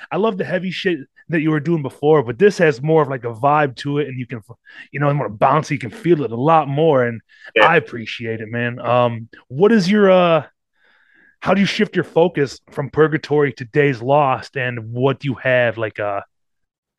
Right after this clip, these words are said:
Speaker 1: you know, plans for the band? Are you trying to, you know, what are you trying to do with the band?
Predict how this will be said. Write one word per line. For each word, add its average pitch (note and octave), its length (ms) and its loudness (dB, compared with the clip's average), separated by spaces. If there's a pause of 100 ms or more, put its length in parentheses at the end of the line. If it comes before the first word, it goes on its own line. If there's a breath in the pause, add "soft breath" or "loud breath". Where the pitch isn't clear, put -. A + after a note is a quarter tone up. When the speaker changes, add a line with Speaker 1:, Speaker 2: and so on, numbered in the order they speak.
(140)
Speaker 1:
you B2+ 60 -6
know, A#2 100 -2
plans D3 640 0 (140)
for C3 120 -6
the A#2 100 2
band? C3+ 380 0
Are A2+ 60 -4
you A2 100 -8
trying C3 380 -4
to, A#2 260 -2 (300 soft breath)
you B2+ 100 -6
know, B2 240 -2 (920)
what B2 120 -8
are D3 60 0
you D#3 40 2
trying D3 200 -2
to D3 80 2
do C#3 120 2
with C#3 120 0
the C3+ 60 -4
band? A#2+ 340 -4